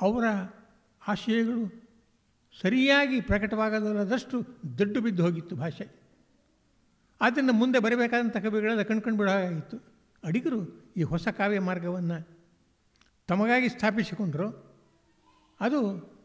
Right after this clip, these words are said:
ಅವರ ಮುಂದಿನ ಪೀಳಿಗೆಯವರಿಗೂ ಕೂಡ, ಆಮೇಲೆ ಭಾಳ ದೊಡ್ಡ ದೊಡ್ಡವರೆಲ್ಲ ಬಂದಿದ್ದಾರೆ ಕವಿಗಳು. ಅವರೆಲ್ಲರಿಗೂ ಕೂಡ, ಕವಿಗಳಿಗೆ ಮಾತ್ರವಲ್ಲ, ನಾಟಕಕಾರರಿಗೆ, ವಿಮರ್ಶಕರಿಗೆ, ಎಲ್ಲರಿಗೂ ಕೂಡ ಅದು ಒಂದು ಫಲಪ್ರದವಾದ ಸಾಹಿತ್ಯ ಭೂಮಿಯನ್ನು ಸಿದ್ಧಪಡಿಸ್ತು. ಬಹಳ ದೊಡ್ಡ ಕವಿ ಅಡಿಗ.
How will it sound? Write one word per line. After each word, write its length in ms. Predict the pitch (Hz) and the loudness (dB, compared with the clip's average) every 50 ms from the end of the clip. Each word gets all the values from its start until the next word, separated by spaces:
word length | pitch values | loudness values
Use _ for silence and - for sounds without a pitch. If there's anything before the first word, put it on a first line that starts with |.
| _ - | _ -6
ಅವರ 180 | - 165 175 180 | -4 -4 -2 -2
ಮುಂದಿನ 440 | 165 156 156 190 220 220 240 226 208 | -2 0 0 2 2 2 2 0 -2
ಪೀಳಿಗೆಯವರಿಗೂ 600 | - - 208 202 208 202 208 196 180 175 175 180 | 0 0 -2 -2 0 -2 -2 -4 -4 -4 -6 -8
ಕೂಡ, 180 | 175 214 220 214 202 175 - - - - _ _ _ - | -8 -6 -6 -6 -6 -8 -10 -16 -20 -20 _ _ _ -8
ಆಮೇಲೆ 200 | - 165 233 247 | -6 -6 -4 -4
ಭಾಳ 160 | 208 214 233 240 202 | -4 -4 -4 -4 -2
ದೊಡ್ಡ 160 | 190 208 202 202 | -2 -2 -2 -4
ದೊಡ್ಡವರೆಲ್ಲ 380 | 233 208 226 240 240 233 233 | -4 -4 -2 -2 -2 -2 -2
ಬಂದಿದ್ದಾರೆ 420 | 214 202 220 208 208 185 180 156 147 | -4 -4 -4 -4 -4 -4 -6 -6 -6
ಕವಿಗಳು. 580 | - 175 165 170 160 165 175 - - _ _ - | -6 -6 -6 -6 -6 -8 -10 -14 -18 _ _ -8
ಅವರೆಲ್ಲರಿಗೂ 460 | 180 156 170 180 208 233 254 262 247 233 | -4 -2 0 0 0 0 0 -2 -4 -4
ಕೂಡ, 160 | - 233 180 | -4 -6 -6
ಕವಿಗಳಿಗೆ 420 | 147 - 185 202 220 220 220 202 | -6 -4 -4 -4 -2 -2 -2 -2
ಮಾತ್ರವಲ್ಲ, 440 | 196 202 202 - 220 208 208 202 196 202 - - - _ _ _ _ _ _ _ _ _ _ - | -2 -4 -4 -6 -8 -8 -6 -6 -8 -8 -10 -16 -20 _ _ _ _ _ _ _ _ _ _ -4
ನಾಟಕಕಾರರಿಗೆ, 640 | 170 175 175 202 180 - 185 175 160 165 156 160 160 | -2 -2 -2 -2 -6 -6 -6 -6 -6 -6 -4 -4 -2
ವಿಮರ್ಶಕರಿಗೆ, 640 | 160 180 196 208 262 - 196 - - 165 156 151 | 0 0 0 0 0 -2 -6 -6 -6 -4 -4 -2
ಎಲ್ಲರಿಗೂ 440 | 160 202 233 254 277 294 294 277 269 | 0 0 2 2 2 2 0 0 -2
ಕೂಡ 180 | 269 - 254 240 | -2 -2 -2 -2
ಅದು 440 | 247 247 220 220 - - - - - | 0 0 -2 -2 -4 -8 -12 -10 -6
ಒಂದು 200 | 190 170 170 170 | -4 -4 -4 -4
ಫಲಪ್ರದವಾದ 1200 | - - 165 202 233 220 226 - - - 208 196 196 208 202 196 196 214 196 190 185 175 170 175 - - _ - - | -6 -6 -4 -2 -2 -2 -4 -8 -10 -8 -8 -4 -4 -2 -2 -2 -2 -2 -2 -2 -4 -6 -8 -10 -16 -20 _ -12 -6
ಸಾಹಿತ್ಯ 420 | 185 180 175 214 208 214 - 208 | -4 -2 0 -2 -2 -4 -6 -6
ಭೂಮಿಯನ್ನು 800 | 165 147 175 208 208 196 190 196 196 170 185 180 - - - - | -4 -2 -2 0 0 -2 -2 -2 -4 -6 -6 -8 -12 -18 -12 -6
ಸಿದ್ಧಪಡಿಸ್ತು. 720 | - 180 170 180 196 - - 160 135 - - - - - _ _ _ _ _ - - | -4 -2 -2 -2 -2 -4 -4 -8 -10 -12 -14 -20 -20 -20 _ _ _ _ _ -12 -8
ಬಹಳ 240 | 131 123 151 190 214 | -4 -2 0 2 2
ದೊಡ್ಡ 240 | 233 226 226 214 240 | 2 2 0 0 0
ಕವಿ 300 | 233 240 226 214 220 214 | 0 0 0 0 0 0
ಅಡಿಗ. 220 | 190 165 165 165 | 0 0 0 -2